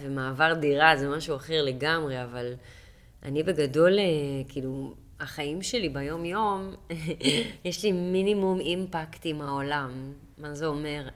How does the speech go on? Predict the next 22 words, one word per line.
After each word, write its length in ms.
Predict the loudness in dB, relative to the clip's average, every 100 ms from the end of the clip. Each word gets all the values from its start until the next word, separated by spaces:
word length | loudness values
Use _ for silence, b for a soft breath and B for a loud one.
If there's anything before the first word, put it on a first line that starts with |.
| -8
אני 120 | -6
לא 60 | -4
עובדת 360 | -2 0 0
באיזה 300 | -2 -6 -6
חברה, 400 | -8 -8 -8 -8
אין 120 | -6 -8
לי 80 |
בוסים, 480 | -8 -8 -8 -8 -8
אין 140 | -8 -8
לי 100 | -8
עמיתים 400 | -10 -10 -10 -10
לעבודה. 540 | -10 -8 -8 -6 -8 -10 B B B B B
אני 120 | -12 -12
כזה 200 | -12 -8
בגדול, 600 | -6 -4 -4 0 0 2
אה, 680 | 0 0 -2 -6 -6 2 8
<clears throat> 240 | 8 6
מעבירה 420 | 0 -4 -4 -4
את 120 | -4 -6
הזמן 320 | -6 -6 -6
שלי 260 | -8 -6
בבית, 720 | -6 -6 -2 2 2 0 -4